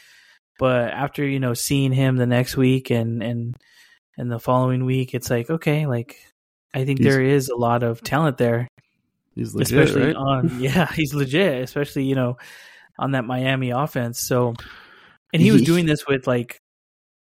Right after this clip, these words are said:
Speaker 1: ten touches.
Speaker 2: The frustrating thing is, because I think he had some minor injuries, I think, in the preseason, but I think both me and you were kind of high on the kid, like, probably at the beginning of August, late July, and we're like, "This is someone you should probably, like,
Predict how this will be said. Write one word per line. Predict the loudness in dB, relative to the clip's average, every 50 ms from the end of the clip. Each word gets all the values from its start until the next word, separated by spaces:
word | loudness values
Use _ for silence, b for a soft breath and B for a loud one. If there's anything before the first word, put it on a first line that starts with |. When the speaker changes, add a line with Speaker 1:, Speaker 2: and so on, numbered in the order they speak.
| _ -4 -2
Speaker 1:
ten | 0 0 2 2 2 2 2
touches. | 2 2 0 0 0 -2 -4 -4 -4 -8 -10 -12 -14 -16 _ -12
Speaker 2:
The | -2 0 0 0
frustrating | 2 2 2 2 2 0 0 0 2 2 2 2 2
thing | 2 2 2 2 2 2
is, | 2 2 2 2 0 0 -2 -4 -8 -12 -14 -14 -18 _ _ _ _ _ _ _ -8
because | -4 0 4 4 4 4 4
I | 2
think | 0 0 0 0
he | 2 2 2
had | 4 4 4 2 2 2 0 -4 -8 _ _ _ _ -20
some | -6 -2 0 2 2
minor | 4 4 2 2 2 2 2 2
injuries, | 2 0 0 0 0 0 0 0 0 0 0
I | 0 0
think, | 0 0 -2 -2
in | -2 -2
the | -4
preseason, | -4 -2 -2 0 0 0 0 0 2 2 2 2
but | 4 4 4
I | 4
think | 4 4 4 4 2
both | 2 0 2 0 -2 -4 -10 -10
me | -6 -4 -2 0 0
and | 0 0 2
you | 2 2 4 4
were | 2 2 0 -2 -4 -6 -10 _
kind | -4 -2 0 0
of | 0 -2 -2
high | 0 0 2 2 2
on | 2 0 -2
the | -6
kid, | -6 -4 -4 -2 -2 -4 -6 -8 b b b b b b b b _
like, | 0 2 4 4 4 2 0 -2 -2 -6 _ -16 -20
probably | -14 -4 0 2 2 4 4 2 2 0 0 0 2 2 2 2
at | 0 0 -2
the | -4 -6
beginning | -4 -4 -6 -6 -6 -4 -2 0 0 0 0 0 0 0 0 -2 -2 -2
of | -2 -2 0 0 2
August, | 2 4 4 2 2 2 2 4 4 4 2 0 -2 -8 -16 -16 -12 -4
late | -2 0 0 0 0
July, | -2 -2 0 2 2 2 0
and | 0 0
we're | 0 0 0
like, | 0 -2 -2 -4 -4
"This | -4 -2 -2
is | -2 -4 -2
someone | 0 0 2 2 0
you | 0 -4
should | -6 -8 -6 -2
probably, | 0 2 4 4 4 2 2 0 0 -2 -2
like, | -2 -2 -2